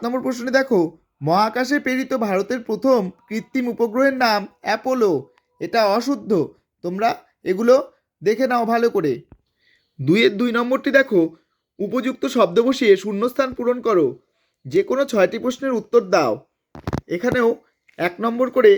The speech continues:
ছটা প্রশ্ন করতে হবে। প্রতিটি প্রশ্নের মান এক করে আছে। দুইয়ের দুইয়ের এক নম্বর প্রশ্নে দেখো,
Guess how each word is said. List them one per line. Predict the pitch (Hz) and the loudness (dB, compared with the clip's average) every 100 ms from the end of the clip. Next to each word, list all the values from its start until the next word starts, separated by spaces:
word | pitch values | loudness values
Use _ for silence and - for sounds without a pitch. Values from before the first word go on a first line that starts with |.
| - | 2
ছটা | - 196 220 | -6 -6 -4
প্রশ্ন | 233 - 247 | -8 -8 -2
করতে | 220 220 240 | -2 -2 -2
হবে। | 233 160 127 - _ _ _ 175 | 0 0 -2 -4 _ _ _ -2
প্রতিটি | 180 214 | -2 -2
প্রশ্নের | 240 240 240 240 | -4 -2 -2 -2
মান | 247 220 190 - _ | 2 2 0 -6 _
এক | 190 - - | -6 -4 2
করে | 247 | 4
আছে। | 220 - 139 113 - _ _ _ _ | 4 0 -4 -6 -10 _ _ _ _
দুইয়ের | 127 165 233 220 | -10 -4 -2 -2
দুইয়ের | 196 247 247 | 2 4 4
এক | 226 220 | 2 -2
নম্বর | 247 254 | -6 -4
প্রশ্নে | 254 254 269 | -4 -6 0
দেখো, | 254 277 233 | 0 2 2